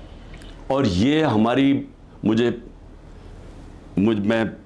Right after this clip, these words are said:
कोई डराना नहीं चाहता किसी को, लेकिन अगर यही गुस्सा बढ़ता गया और ये उस तरफ चला गया जो आगे ही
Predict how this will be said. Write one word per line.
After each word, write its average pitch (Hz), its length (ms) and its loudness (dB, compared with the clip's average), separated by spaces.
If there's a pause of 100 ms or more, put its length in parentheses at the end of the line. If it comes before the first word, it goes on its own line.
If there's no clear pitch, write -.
(180)
कोई 107 120 4
डराना 117 400 2
नहीं 165 140 4
चाहता 127 320 0
किसी 98 320 0
को, 117 160 2
लेकिन 107 460 2
अगर 160 360 2
यही 123 800 4
गुस्सा 104 760 0 (540)
बढ़ता 113 440 2
गया 92 440 0 (920)
और 147 160 2
ये 120 180 4
उस 160 300 2
तरफ 185 200 0
चला 139 300 2
गया 113 260 2
जो 110 160 2
आगे 113 240 2
ही 143 280 4